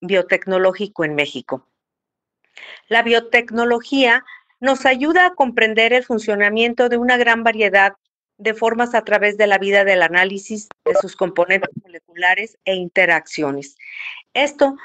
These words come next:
les ha permitido a los tecnólogos aplicar estos vastos conocimientos para resolver problemas tan diversos como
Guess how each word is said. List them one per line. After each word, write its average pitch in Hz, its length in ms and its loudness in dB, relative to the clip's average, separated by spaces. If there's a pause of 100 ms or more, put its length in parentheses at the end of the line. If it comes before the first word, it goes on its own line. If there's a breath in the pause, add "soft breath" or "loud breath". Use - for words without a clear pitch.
(160 loud breath)
les 240 220 2
ha 285 100 2
permitido 240 560 0
a 233 80 6
los 202 220 -4
tecnólogos 208 720 -2 (220 loud breath)
aplicar 214 520 0
estos 294 380 -2
vastos 240 400 0
conocimientos 196 880 -4 (320 loud breath)
para 269 240 2
resolver 214 720 0 (300)
problemas 233 520 -2
tan 196 300 -4
diversos 190 560 -2
como 165 420 -4